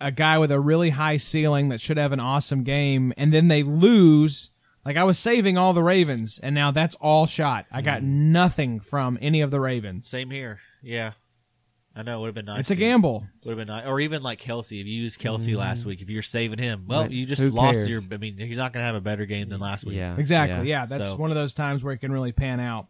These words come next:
Speaker 2: Hmm.
Speaker 1: So let's wrap up with safeties. Three options here to look at. Kenny Vaccaro, Kevin Byard, Daniel Sorensen.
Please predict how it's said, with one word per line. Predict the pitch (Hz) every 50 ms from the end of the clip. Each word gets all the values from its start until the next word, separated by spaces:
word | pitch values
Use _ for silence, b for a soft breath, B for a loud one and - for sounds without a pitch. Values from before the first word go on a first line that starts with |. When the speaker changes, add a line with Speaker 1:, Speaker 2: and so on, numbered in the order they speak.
| _ _
Speaker 2:
Hmm. | - 170 156 131 117 b b b b b b
Speaker 1:
So | - - 156
let's | 175 185 170 -
wrap | 214 214 208 170
up | 208 208 185 180
with | 196 175
safeties. | - - 208 208 202 - - 208 208 180
Three | - - 214 226 214
options | 202 196 185 - - 190 185 165
here | - 190 185
to | 180 170
look | 156 165 170 165 -
at. | 180 170 170 160 110 -
Kenny | - - 185 196 190
Vaccaro, | 180 170 - 175 170 165 160 160 156 156 151 -
Kevin | - 165 156 151 156 151 143
Byard, | 147 143 143 143 143 143 131 123
Daniel | 147 143 139 139 143 143 135 135
Sorensen. | 127 - - - - 135 127 117 110 107 104 - - 110 107 113 117